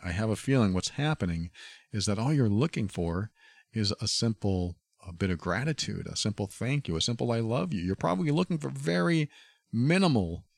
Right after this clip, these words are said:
return. And, you know, the scenario I just described,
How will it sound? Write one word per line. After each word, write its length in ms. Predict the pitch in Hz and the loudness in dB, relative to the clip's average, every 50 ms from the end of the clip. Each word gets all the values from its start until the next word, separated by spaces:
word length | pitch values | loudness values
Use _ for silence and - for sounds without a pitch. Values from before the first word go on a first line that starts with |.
| _ _ _ _ _ _ _ _ _ _ | _ _ _ _ _ _ _ _ _ _
return. 520 | - 101 98 - 95 82 71 73 82 90 _ _ _ _ _ _ _ _ _ _ _ _ _ _ _ _ _ _ _ _ _ _ _ _ _ _ _ - | 0 0 2 2 0 -2 -4 -6 -10 -16 _ _ _ _ _ _ _ _ _ _ _ _ _ _ _ _ _ _ _ _ _ _ _ _ _ _ _ -6
And, 280 | 92 92 90 90 90 87 - _ _ - | -4 -2 0 0 -2 -2 -6 _ _ -10
you 60 | - | -6
know, 260 | 92 87 85 80 85 87 95 | -4 -4 -4 -4 -6 -8 -6
the 240 | 98 92 85 82 80 - - - - - _ _ | -4 -4 -4 -4 -6 -12 -20 -20 -20 -20 _ _
scenario 500 | - - - 123 123 147 147 135 123 110 | -4 -2 2 4 4 4 4 4 4 4
I 60 | 101 | 4
just 200 | 98 98 98 - | 2 2 0 -2
described, 680 | - 90 85 - - 143 151 151 107 90 92 92 98 - | -2 -2 -4 -2 0 0 0 0 0 0 0 -2 -4 -8